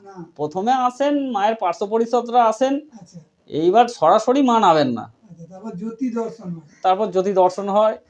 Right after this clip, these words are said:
Speaker 2: ওসব একটা একটা পার্ট আছে,
Speaker 1: হ্যাঁ, হ্যাঁ।
Speaker 2: অলৌকিক ঘটনা,
Speaker 1: আচ্ছা।
Speaker 2: ওসব।
Speaker 1: আচ্ছা, আপনি কি সাধনাও তারাপীঠে যেয়ে করেছেন?
Speaker 2: হ্যাঁ।
Speaker 1: কি সাধনা করেছেন?
Speaker 2: আমার মোটামুটি আটটা সাধনা করা আছে।
Speaker 1: কি কি?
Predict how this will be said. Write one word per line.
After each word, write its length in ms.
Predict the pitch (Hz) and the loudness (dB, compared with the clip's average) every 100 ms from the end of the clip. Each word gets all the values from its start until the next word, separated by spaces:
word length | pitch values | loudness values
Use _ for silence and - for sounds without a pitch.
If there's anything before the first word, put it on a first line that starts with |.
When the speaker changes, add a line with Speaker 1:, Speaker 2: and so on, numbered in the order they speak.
| _ - | _ -8
Speaker 2:
ওসব 320 | 233 349 359 | 2 4 4
একটা 280 | 233 - 233 | 4 2 0
একটা 140 | 247 | 0
পার্ট 320 | 262 165 160 | 2 4 6
আছে, 340 | 202 175 214 262 | 4 4 2 0
Speaker 1:
হ্যাঁ, 160 | 175 | -2
হ্যাঁ। 300 | 185 160 175 | -12 -14 -10
Speaker 2:
অলৌকিক 480 | 170 160 156 151 196 | -4 0 0 -2 -8
ঘটনা, 400 | 147 139 170 190 | -2 0 0 -2
Speaker 1:
আচ্ছা। 400 | 240 302 _ - _ _ _ _ _ | -4 -8 _ -20 _ _ _ _ _
Speaker 2:
ওসব। 300 | - - 131 - | -18 -12 -12 -10
Speaker 1:
আচ্ছা, 240 | 220 240 | -10 -6
আপনি 240 | 226 240 262 262 247 226 202 175 | -2 0 2 0 0 -4 -8 -12
কি 120 | 262 | -12
সাধনাও 540 | - 196 190 226 254 | -12 -16 -6 -4 -4
তারাপীঠে 460 | 254 240 247 254 254 | -6 -6 -6 -6 -6
যেয়ে 180 | 254 262 | -4 -4
করেছেন? 440 | 254 277 277 156 - _ | -6 -8 -10 -14 -20 _
Speaker 2:
হ্যাঁ। 260 | 160 151 - _ _ | 2 2 2 _ _
Speaker 1:
কি 100 | 262 | -4
সাধনা 380 | 277 262 262 247 | -4 -6 -4 -4
করেছেন? 380 | 247 240 254 262 _ _ _ | -6 -8 -12 -16 _ _ _
Speaker 2:
আমার 500 | 175 226 254 262 254 | 0 4 6 6 4
মোটামুটি 460 | 240 233 233 233 | 2 2 2 4
আটটা 300 | 233 185 - | 2 2 -2
সাধনা 400 | 196 185 175 185 | -2 -2 -2 -2
করা 280 | 180 147 139 | -2 0 4
আছে। 320 | 147 - 202 - _ _ | 2 0 -6 -8 _ _
Speaker 1:
কি 120 | 220 | -12
কি? 220 | 190 254 | -8 -10